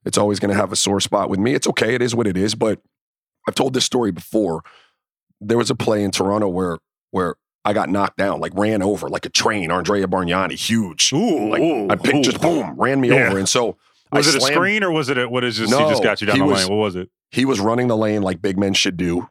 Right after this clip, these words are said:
Speaker 1: Sh-, uh,
Speaker 2: Yeah.
Speaker 1: I hope any of my big men that play for me listen to this. Uh, but he saw something in front of him that was little. It was me, and he was going to bury me under the rim. So I decided to catch him at the free throw line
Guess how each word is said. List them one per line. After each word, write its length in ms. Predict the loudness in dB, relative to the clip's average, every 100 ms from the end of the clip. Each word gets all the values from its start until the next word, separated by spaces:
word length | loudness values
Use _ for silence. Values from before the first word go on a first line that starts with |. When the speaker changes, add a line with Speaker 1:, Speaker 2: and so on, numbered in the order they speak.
| -12
Speaker 1:
Sh-, 180 | -12 -6 0
uh, 300 | 0 0 -6 -6
Speaker 2:
Yeah. 80 | -4
Speaker 1:
I 40 | 0
hope 160 | 0
any 160 | 0 0
of 60 | 0
my 100 | 0
big 180 | -2
men 240 | -2 -4 -6 -8
that 80 | -4
play 180 | -2 -2
for 100 | -4
me 120 | -2
listen 280 | 0 0 0
to 80 |
this. 240 | -2 -2 -2 -6 -20 -4 0
Uh, 160 | 2
but 180 | 2 0
he 80 | 2
saw 220 | 2 0
something 300 | 0 -2 0
in 80 | 0
front 180 | 0 0
of 100 | 0
him 120 | 0
that 80 | 0
was 140 | 0
little. 280 | 0 2 2
It 60 | 0
was 140 | 2
me, 160 | 2 2
and 80 | 2
he 60 |
was 100 | 2
going 180 | 2 0
to 60 | 0
bury 260 | 2 2
me 140 | 2 2
under 160 | 2
the 80 | 2
rim. 160 | 0 0
So 100 | 0
I 80 | 2
decided 340 | 0 0 -2
to 60 | -2
catch 220 | 0 0
him 80 | -2
at 80 |
the 80 | -4
free 180 | -2 0
throw 160 | 2 0
line 300 | 2 0